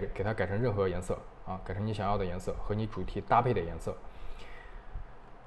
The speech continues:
在这个 reviews 选项这里呢，需要关注的就只有几个，其他的让它默认就行了，不用管它。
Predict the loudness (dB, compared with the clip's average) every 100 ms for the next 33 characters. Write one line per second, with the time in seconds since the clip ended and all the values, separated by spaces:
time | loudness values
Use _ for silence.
0 | -12 -10 -8 -6 -4 -4 -4 4 6 8
1 | 10 12 10 10 10 10 8 4 4 4
2 | 4 2 0 -2 0 4 6 6 4 6
3 | 6 4 4 4 4 2 2 2 2 2
4 | 4 6 6 6 4 4 4 4 2 0
5 | -2 0 2 2 2 0